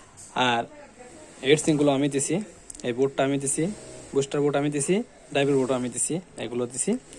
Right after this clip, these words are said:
এখানে দুইটা কুলিং ফ্যান আমি দিছি, আগে ছিল এই দুটো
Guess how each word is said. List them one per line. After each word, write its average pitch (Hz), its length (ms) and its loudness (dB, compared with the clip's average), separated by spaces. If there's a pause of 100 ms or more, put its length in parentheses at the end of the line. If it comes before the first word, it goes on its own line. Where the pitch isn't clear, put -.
(400)
এখানে 151 260 4
দুইটা 156 200 6
কুলিং 170 240 6
ফ্যান 170 180 4
আমি 165 140 6
দিছি, 220 300 6 (800)
আগে 143 180 2
ছিল 151 320 2
এই 147 200 0
দুটো 143 220 -2